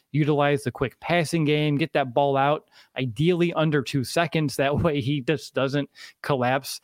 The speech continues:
that pocket in a blip. And we've seen Justin under pressure this season. It hasn't been great so far. Uh, I know Nick has a great key coming out that I think will also allow the Bears to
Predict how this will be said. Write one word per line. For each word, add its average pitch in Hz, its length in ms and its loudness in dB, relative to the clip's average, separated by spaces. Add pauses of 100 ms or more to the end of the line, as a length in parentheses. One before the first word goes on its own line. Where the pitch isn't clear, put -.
(220)
that 135 200 -2
pocket 135 400 0
in 123 140 -2
a 101 60 -4
blip. 135 420 -2
And 120 220 -2
we've 131 200 -2
seen 143 320 0
Justin 135 800 -2
under 131 200 0
pressure 135 460 0
this 120 220 -4
season. 143 320 0
It 117 120 -2
hasn't 123 360 0
been 120 200 0
great 127 300 0
so 98 220 -2
far. 156 580 2 (460)
Uh, 127 120 0
I 131 100 0
know 151 160 2
Nick 147 300 2
has 147 120 2
a 131 80 0
great 139 320 0
key 151 180 0
coming 139 340 0
out 139 280 0
that 120 120 -2
I 117 100 -2
think 135 240 -4
will 120 240 -2
also 131 480 0
allow 151 560 0 (300)
the 147 80 0
Bears 156 340 0
to 143 220 -2